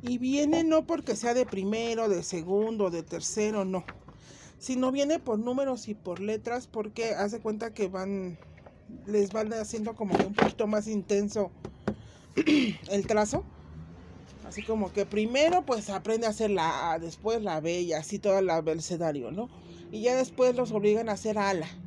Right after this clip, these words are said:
y ya después los ponen a hacer avión, o sea, letras más larguitas y más larguitas, hasta que ya de plano ya puedan escribir todo, todo, todo, sin que se les trabe las patas, ¿no?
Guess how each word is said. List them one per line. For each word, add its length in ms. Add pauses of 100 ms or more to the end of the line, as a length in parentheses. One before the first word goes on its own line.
(200)
y 120
ya 120
después 280
los 100
ponen 260
a 60
hacer 280 (840)
avión, 480 (420)
o 80
sea, 140
letras 300
más 220
larguitas 680
y 40
más 180
larguitas, 500
hasta 280
que 160
ya 140
de 140
plano 320
ya 140
puedan 260
escribir 520
todo, 260
todo, 260
todo, 260 (460)
sin 360
que 160
se 140
les 200
trabe 340 (200)
las 420
patas, 500
¿no? 180